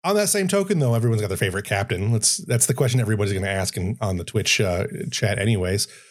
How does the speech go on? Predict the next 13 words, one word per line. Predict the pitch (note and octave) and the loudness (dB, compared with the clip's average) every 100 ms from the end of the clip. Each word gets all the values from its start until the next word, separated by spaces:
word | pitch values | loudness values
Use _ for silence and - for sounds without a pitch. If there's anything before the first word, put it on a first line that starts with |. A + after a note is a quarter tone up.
| _ _ | _ _
So | - C#3+ | -2 2
who's | F3 - | 2 0
got | - C#3 B2+ | -2 -4 -2
favorite | D3+ D3 B2+ | 0 0 0
captain? | C#3+ B2 | 0 0
I | F2+ | -2
mean, | F2+ E2 | -4 0
favorite | A#2 G#2 | 0 2
sh-, | - - | 0 2
series, | - E3 A2 A#2 | 2 4 4 2
but | - | 0
favorite | A#2+ B2 B2 | 0 0 0
captain. | C3 B2 E2 | -2 -2 -8